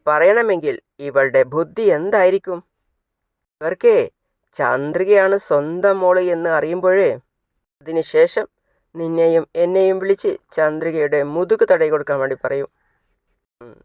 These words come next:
നീ അത് കണ്ടോ? മുത്തശ്ശാ, അമ്മയെ കാറോടിക്കാൻ മുത്തശ്ശൻ പഠിപ്പിക്കുവോ? പിന്നെന്താ, പഠിപ്പിക്കാലോ.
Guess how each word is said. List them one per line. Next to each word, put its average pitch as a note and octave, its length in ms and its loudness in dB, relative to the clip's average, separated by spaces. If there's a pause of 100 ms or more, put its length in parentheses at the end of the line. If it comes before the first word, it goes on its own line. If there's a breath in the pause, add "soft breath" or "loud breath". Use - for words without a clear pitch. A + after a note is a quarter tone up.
നീ D3+ 280 -4
അത് D3 180 2
കണ്ടോ? D3 420 0 (1000)
മുത്തശ്ശാ, C#3+ 680 -4 (460)
അമ്മയെ D3+ 400 0
കാറോടിക്കാൻ F#3+ 760 0
മുത്തശ്ശൻ F#3 400 -4
പഠിപ്പിക്കുവോ? E3 480 -2 (1080)
പിന്നെന്താ, G#3 320 -2
പഠിപ്പിക്കാലോ. G3 640 0